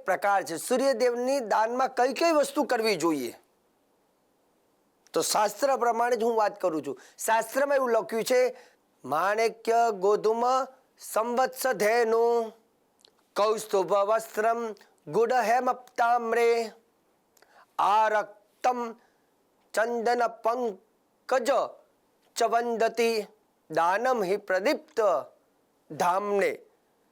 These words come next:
એવું કહેવાય છે કે જે વ્યક્તિ માણિક્ય ગોધુમ સંવત્સ ધેનુ,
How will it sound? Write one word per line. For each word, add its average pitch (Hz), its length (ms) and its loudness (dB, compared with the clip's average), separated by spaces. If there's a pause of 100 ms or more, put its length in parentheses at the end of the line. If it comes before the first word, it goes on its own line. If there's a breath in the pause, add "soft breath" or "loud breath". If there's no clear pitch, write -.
(140)
એવું 226 160 -2
કહેવાય 247 260 2
છે 269 160 -2
કે 240 140 0
જે 202 320 0
વ્યક્તિ 220 680 -2
માણિક્ય 214 800 0
ગોધુમ 202 480 0 (420 loud breath)
સંવત્સ 254 540 -2
ધેનુ, 196 680 0